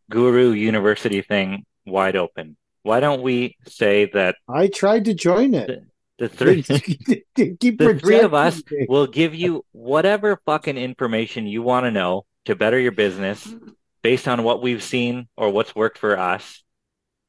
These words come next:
Speaker 1: for zero dollars. If you're happy, if you find that it does something for your business or improves your business, you donate to our podcast.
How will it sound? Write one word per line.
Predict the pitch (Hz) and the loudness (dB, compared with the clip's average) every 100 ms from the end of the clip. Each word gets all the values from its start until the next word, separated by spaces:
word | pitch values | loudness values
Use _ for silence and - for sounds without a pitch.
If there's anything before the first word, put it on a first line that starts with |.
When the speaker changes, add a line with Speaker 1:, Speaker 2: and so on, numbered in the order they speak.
| - | -4
Speaker 1:
for | 107 | -4
zero | 95 92 120 120 107 | -2 -2 2 2 2
dollars. | 95 85 82 87 - _ _ _ - | 0 -2 -6 -14 -18 _ _ _ -4
If | 110 147 | -2 0
you're | 175 | 0
happy, | 147 147 - 151 | 2 0 -2 -4
if | - 107 113 | -4 -8 -8
you | 147 | -10
find | - 135 127 127 113 | -4 0 0 0 0
that | 98 | 0
it | 92 | 0
does | 110 107 | -2 -2
something | - 117 - 117 | -4 -6 -6 -8
for | - 101 | -6 -4
your | 90 | -2
business | 92 92 104 - | -2 -2 -6 -6
or | 101 | -6
improves | 92 - 110 98 | -6 -6 -8 -4
your | 101 | -4
business, | 85 87 87 95 - - _ _ _ _ _ _ _ _ _ _ | -2 -4 -4 -8 -8 -20 _ _ _ _ _ _ _ _ _ _
you | 117 131 | -2 0
donate | 113 113 110 107 101 101 - _ _ _ _ _ _ _ _ _ - | 2 0 2 2 0 -2 -8 _ _ _ _ _ _ _ _ _ -6
to | 110 | 0
our | 101 92 | 0 0
podcast. | 92 82 - - - | -4 -4 -6 -10 -12